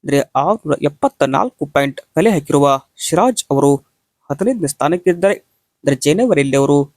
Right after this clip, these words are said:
ಹದಿನಾರನೇ ಸ್ಥಾನಕ್ಕೆ ಇದ್ರೆ, ಅಂದ್ರೆ ಒಂದು ಸ್ಥಾನ ಜಿಗಿತ ಕಂಡು ಅವರು ಹದಿನೈದನೇ ಸ್ಥಾನದಿಂದ ಏರಿದ್ದಾರೆ.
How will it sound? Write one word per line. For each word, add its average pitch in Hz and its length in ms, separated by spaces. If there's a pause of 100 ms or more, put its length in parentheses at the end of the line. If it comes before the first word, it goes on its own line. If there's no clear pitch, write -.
(500)
ಹದಿನಾರನೇ 170 400
ಸ್ಥಾನಕ್ಕೆ 139 440
ಇದ್ರೆ, 139 280
ಅಂದ್ರೆ - 440
ಒಂದು 196 360
ಸ್ಥಾನ 139 300
ಜಿಗಿತ - 380
ಕಂಡು 135 460 (540)
ಅವರು 139 200
ಹದಿನೈದನೇ 170 440
ಸ್ಥಾನದಿಂದ 131 420 (360)
ಏರಿದ್ದಾರೆ. 185 440